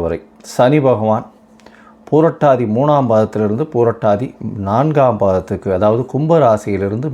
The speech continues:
மீன ராசிக்கு போறார். இது வாக்கிய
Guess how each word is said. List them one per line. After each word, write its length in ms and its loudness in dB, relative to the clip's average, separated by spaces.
மீன 320 0
ராசிக்கு 460 -4
போறார். 280 -6
இது 160 4
வாக்கிய 520 2